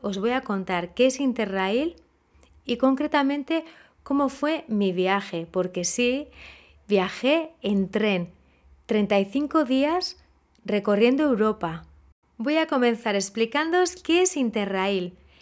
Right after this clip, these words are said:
Es un pase global que nos permite viajar en tren por treinta y tres países de Europa. Cuando os digo Europa, me refiero al continente europeo.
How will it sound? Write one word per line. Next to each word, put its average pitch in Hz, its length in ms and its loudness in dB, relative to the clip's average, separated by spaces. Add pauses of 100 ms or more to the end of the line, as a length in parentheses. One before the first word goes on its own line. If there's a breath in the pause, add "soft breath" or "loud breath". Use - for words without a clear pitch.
(260 soft breath)
Es 302 200 0
un 294 100 -2
pase 294 320 0
global 269 640 0
que 254 100 0
nos 220 180 0
permite 226 520 0
viajar 202 400 0
en 262 220 0
tren 339 320 -2 (220 loud breath)
por 220 200 0
treinta 214 340 0
y 220 60 -2
tres 269 200 -2
países 277 540 0
de 214 80 0
Europa. 196 580 0 (300 loud breath)
Cuando 220 300 2
os 214 80 -2
digo 262 420 0
Europa, 254 540 0
me 226 100 0
refiero 226 460 0
al 269 120 0
continente 226 680 -2
europeo. 185 640 0